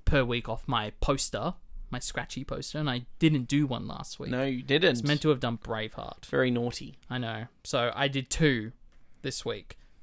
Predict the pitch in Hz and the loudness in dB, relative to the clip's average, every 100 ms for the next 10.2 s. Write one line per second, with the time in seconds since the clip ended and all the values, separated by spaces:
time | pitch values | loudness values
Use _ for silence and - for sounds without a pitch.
0 | - 180 220 220 - 156 156 147 208 170 | 6 8 8 6 -2 4 6 8 8 8
1 | 143 170 - 143 139 135 135 131 - 117 | 6 0 0 0 0 -2 -2 -4 0 0
2 | 123 151 135 120 - 135 151 - - - | 0 -2 0 -2 0 0 0 -4 -6 -8
3 | - 120 - - - 180 - - - - | -10 -12 -10 -10 -6 -8 -8 -18 -20 -20
4 | - - _ 123 117 117 117 127 135 - | -20 -20 _ -4 -2 -2 -2 -2 -2 0
5 | 180 226 147 160 147 - 151 139 - - | 2 2 2 0 0 -2 0 0 0 -2
6 | - 175 - 135 117 120 - 110 123 170 | 4 2 4 2 2 0 -4 -4 -2 -6
7 | - 139 131 131 120 127 120 127 - 143 | -4 -6 -4 -6 -6 -8 -6 -6 -4 -2
8 | 151 202 233 - 123 123 143 - - - | 0 0 0 0 0 -2 -4 -10 -20 -10
9 | - 147 123 151 - 196 214 131 - 110 | 0 2 2 -2 0 0 0 -6 -6 -8
10 | - - | -8 -10